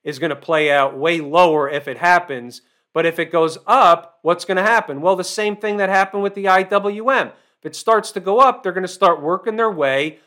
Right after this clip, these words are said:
up toward the top end of this breakdown candle. Now, we don't know exactly where. You got a one hundred period moving average up near the top.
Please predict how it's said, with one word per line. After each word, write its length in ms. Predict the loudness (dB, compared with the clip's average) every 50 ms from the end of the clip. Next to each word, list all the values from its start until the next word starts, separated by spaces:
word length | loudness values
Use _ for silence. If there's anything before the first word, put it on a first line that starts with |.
| _ _ _ 0
up 260 | 0 0 0 -2 -10
toward 320 | -4 0 2 2 2 0
the 80 | -4 -10
top 520 | -10 -6 0 2 4 4 2 0 -4 -12 -8
end 480 | -6 -4 -4 -4 -4 -6 -8 -12 -14 _ _ _ _ _ _ 0
of 400 | 4 4 4 4 2 -2 -6 -4
this 400 | -2 -2 -2 -2 -6 -12 -16 _ _ _ _ _ _ _
breakdown 680 | -10 -6 -2 -2 -2 -2 -4 -6 -4 -2 -2 0 -2 -4
candle. 560 | -4 -4 -2 0 0 0 0 -2 -8 -12 -12 _ _ _ _ -6
Now, 120 | -4 -4
we 120 | -2 0
don't 160 | 2 2 4 4
know 160 | 4 2 2
exactly 520 | 0 -2 -2 0 0 -2 -2 -6 -12 -10
where. 300 | -8 -4 -2 0 2 2
You 100 | 0 0
got 120 | -2 -2 -2
a 40 |
one 180 | 0 -2 -2 -2
hundred 180 | -2 -4 -4 -6
period 400 | -6 -6 -6 -4 -4 -6 -6 -8
moving 300 | -8 -8 -6 -6 -2 0
average 360 | 2 2 2 2 0 -2 0
up 160 | -2 -2 0
near 160 | -2 -2 -2
the 80 | -2 -4
top. 460 | -2 0 2 4 4 2 0 -4